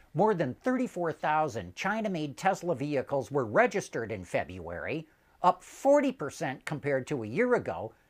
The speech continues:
and twenty-five percent higher than in January. The Model Y saw registration spike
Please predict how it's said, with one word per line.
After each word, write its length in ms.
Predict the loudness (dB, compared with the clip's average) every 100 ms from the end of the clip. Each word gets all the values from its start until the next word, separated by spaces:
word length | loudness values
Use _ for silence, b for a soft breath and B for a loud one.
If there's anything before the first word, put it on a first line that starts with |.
| b
and 180 | -6 -6
twenty-five 720 | 2 4 6 4 4 4 4
percent 340 | -6 -2 -2 2
higher 320 | 2 2 0
than 160 | 0
in 100 | -2
January. 840 | 2 2 2 0 0 0 -2 -6 -16 b b b b 8
The 60 |
Model 280 | 12 12 10
Y 300 | 10 8 6
saw 180 | 4 4
registration 840 | 6 4 4 -4 -4 -4 -4 -10
spike 300 | -2 -2